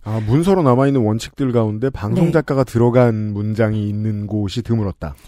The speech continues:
Speaker 2: 그리고 있더라도 거의 사문화된 수준이거나 고문서 격의 어떤 한 문장이었는데, 뭐, 저희 방송국을 예로 들면
Speaker 1: 고문서.
Speaker 2: <laughs> 뭐였냐면, 진짜 딱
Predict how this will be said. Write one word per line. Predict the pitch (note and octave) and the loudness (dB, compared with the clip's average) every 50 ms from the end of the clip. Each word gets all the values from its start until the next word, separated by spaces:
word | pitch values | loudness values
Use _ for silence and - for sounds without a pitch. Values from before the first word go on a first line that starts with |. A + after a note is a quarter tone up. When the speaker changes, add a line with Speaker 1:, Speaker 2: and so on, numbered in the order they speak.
| - _ | -20 _
Speaker 2:
그리고 | - - G#3 G#3 G#3 G#3 A#3+ D4 E4+ A4 - _ _ _ _ _ _ _ _ _ | -8 -4 -2 -2 -2 -2 -2 -2 -4 -4 -6 _ _ _ _ _ _ _ _ _
있더라도 | - G3+ - - B3+ B3+ A#3+ A3 G3+ - F3+ | -8 -8 -2 2 2 2 2 0 -2 -4 -4
거의 | - F#3 E3+ E3+ F3 F3 F3 E3+ E3+ | -4 -4 -2 -2 -2 -2 -4 -6 -6
사문화된 | - - D#4 D#4+ E4+ E4+ D#4 D4 B3+ A3 G#3+ G3 F#3+ | -6 -4 -4 -2 -2 -2 -2 -2 -4 -2 -2 -2 -2
수준이거나 | F#3+ - G3+ F#3 F#3 F#3 F3 D#3+ D#3 D#3+ D#3+ E3+ F#3+ F3+ E3+ | -4 -6 -8 -6 -6 -4 -4 -4 -4 -6 -6 -6 -6 -6 -8
고문서 | - - G#3 G3+ A3+ C4+ D4+ D#4 D4 C4+ C#4 C4 A#3 G#3+ - - | -6 -6 -4 -2 0 0 0 -2 -2 -2 -4 -4 -4 -6 -6 -4
격의 | G3 F#3 F3+ F3 - F3+ F3 E3+ E3+ E3+ E3 E3 | -2 -2 -2 -2 -2 -2 -2 0 0 -2 -2 -4
어떤 | - D#3 - - E3+ E3 D#3+ D#3+ D#3+ D#3 | -6 -8 -6 -4 -4 -2 -2 -2 -4 -6
한 | F3 - - A#3 G3+ E3+ | -6 -6 -6 -4 -4 -2
문장이었는데, | E3 E3+ E3+ F#3+ F#3+ F#3+ F3 E3+ E3 E3 D#3+ D#3+ D#3+ F#3+ B3+ D#4+ - _ _ _ _ _ - - | -2 -2 -2 0 -2 -2 -2 -2 -2 -2 -4 -4 -6 -6 -8 -8 -10 _ _ _ _ _ -10 -6
뭐, | - F3 | -6 -6
저희 | - - F3+ F3+ F#3+ G#3 A#3+ C4 B3 A#3 | -2 2 4 6 8 8 6 6 4 2
방송국을 | G3 E3+ F3 F3 F#3+ F#3 F3 F3 E3+ E3+ E3+ D#3+ | 2 2 2 2 2 2 2 2 2 4 4 4
예로 | D#3+ D#3 E3 E3+ E3 | 4 2 2 2 0
들면 | - - - D#3 D#3 D#3+ F3+ G#3 G#3+ F3+ D#3 - - - - - - | -2 -4 -4 -4 -2 2 2 2 2 2 0 -4 -8 -14 -16 -14 -6
Speaker 1:
고문서. | - A2 F#2+ D#2 - - - - - _ _ | -4 -4 -4 -4 -6 -12 -16 -20 -20 _ _
Speaker 2:
<laughs> | - - - F#3 F#3+ F#3 - - G#3+ - - - | -20 -14 -10 -10 -10 -10 -10 -10 -12 -12 -14 -8
뭐였냐면, | - F#3 F#3 F#3+ G3 G3 G3 F#3 F#3 F3+ F3+ E3+ | -4 0 2 2 2 2 2 0 0 -2 -2 -4
진짜 | - - - F3 | -6 -6 -6 -6
딱 | - - - | -4 -4 -6